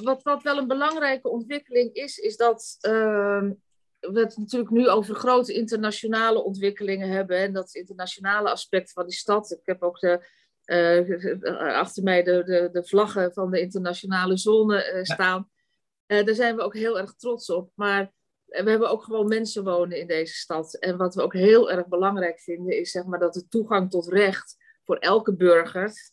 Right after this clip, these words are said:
Speaker 1: ook in Den Haag, maar ook over de, in de rest van de wereld, gewoon zo goed mogelijk is. En, eh, het is misschien wel mooi om te noemen dat wij ook in, eh, Den Haag nu met een project bezig zijn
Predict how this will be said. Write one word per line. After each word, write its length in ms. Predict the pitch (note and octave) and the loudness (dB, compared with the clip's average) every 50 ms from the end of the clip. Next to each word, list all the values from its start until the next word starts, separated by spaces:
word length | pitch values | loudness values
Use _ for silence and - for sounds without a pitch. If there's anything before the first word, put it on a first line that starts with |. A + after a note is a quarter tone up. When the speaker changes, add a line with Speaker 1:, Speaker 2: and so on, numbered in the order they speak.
| _ _ _ _ _ | _ _ _ _ _
Speaker 1:
ook 300 | - A3+ C4 D4+ D4 - | 4 4 4 4 4 2
in 180 | - A3+ G#3 | 2 2 2
Den 120 | G3 F#3+ F3+ | 2 -2 -4
Haag, 440 | F3+ F3 D#3+ D#3+ E3+ F#3+ F#3 - _ | -4 -4 -4 -4 -4 -6 -8 -12 _
maar 200 | - G3 G3 - | -4 -2 -2 0
ook 360 | - F#3+ A3 G#3+ G#3+ - - | 2 2 2 2 2 0 -2
over 180 | F#3 F#3+ F#3+ G3 | -2 -2 -2 0
de, 220 | G3 G3 G3 F#3 | 0 2 2 2
in 100 | F3+ G3 | 0 2
de 60 | G3 F#3 | 0 0
rest 240 | F#3+ F#3+ F#3 - | 0 0 -2 -2
van 160 | - G3 G3 F#3+ | -6 -6 -4 -4
de 100 | F#3 F3+ | -4 0
wereld, 420 | F#3+ G3+ G#3+ G3+ F#3 F#3 F#3 F#3 _ _ - _ _ | 2 2 4 4 2 0 -2 -4 _ _ -20 _ _
gewoon 200 | - G3+ F#3+ G3 | 0 0 2 2
zo 120 | G3 G#3 F#3+ | 2 0 -2
goed 260 | F#3+ - G#3+ G3+ - | -2 -4 -8 -6 -4
mogelijk 520 | G3 F#3+ G3 G#3+ G3+ - - E3 E3 E3 - | -2 -2 0 -2 -2 -4 -6 -8 -8 -8 -8
is. 280 | G#2 C#3+ D#3+ - - _ - - _ _ _ _ | -8 -8 -8 -10 -14 _ -20 -20 _ _ _ _
En, 280 | - F3 F3+ F3+ F3+ | -2 0 0 2 4
eh, 160 | F3+ F3 F3 | 4 4 4
het 200 | F#3 F#3 F3+ - | 4 4 2 2
is 140 | - G3+ F#3+ | 2 2 2
misschien 240 | F#3+ G3 - A3 G3 | 2 -4 -2 0 2
wel 120 | G3 F#3+ | 2 2
mooi 240 | F#3+ G3 G3 G3+ G3+ | 2 2 0 0 0
om 80 | G3 F#3+ | 0 -2
te 120 | - G3 | -2 -2
noemen 240 | G3+ G3+ G3 G3 F#3 | -2 -2 0 -2 0
dat 160 | F#3 F#3 F#3 | -2 -2 -2
wij 140 | F#3+ F#3 D#3 | -2 -4 -2
ook 220 | B2+ F3+ F3+ - | -2 -4 -4 -6
in, 160 | F#3 F3+ F#3 F3+ | -12 -12 -8 -6
eh, 140 | F3 F3 | -6 -4
Den 140 | F3 F3+ F3 | -4 -4 -6
Haag 300 | F3+ F#3 F#3 F#3+ F#3+ _ - | -2 -2 -2 -4 -4 _ -8
nu 80 | F#3+ | -4
met 180 | F#3 F#3 F3 - | -2 -2 -2 -2
een 100 | F#3 F3 | -6 -10
project 360 | - F#3 F3+ F#3 F3+ F3 - | -4 -2 2 2 2 2 2
bezig 360 | - F3 E3+ F3+ F3 - - - | 4 6 6 6 4 0 -8 -12
zijn 340 | - - E3 E3 E3+ E3+ | -6 -4 -2 -2 -2 -4